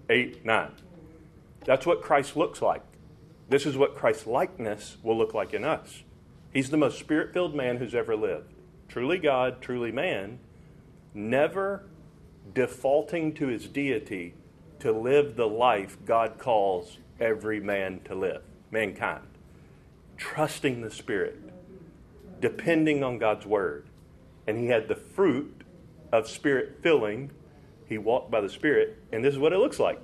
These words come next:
So this is the Christ life. So, uh, there's a lot of generals and specifics in the Bible.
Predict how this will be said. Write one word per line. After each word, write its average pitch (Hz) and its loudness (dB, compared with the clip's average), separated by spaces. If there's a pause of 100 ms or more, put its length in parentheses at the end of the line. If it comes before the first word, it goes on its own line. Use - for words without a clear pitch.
(240)
So 139 2
this 143 -2
is 139 -2
the 143 4
Christ 156 -2 (100)
life. 156 -2 (1040)
So, 196 6 (800)
uh, 170 8
there's 156 4
a 170 2
lot 196 6
of 220 4
generals 170 2
and 147 2
specifics 156 0
in 170 -2
the 170 -2
Bible. 131 2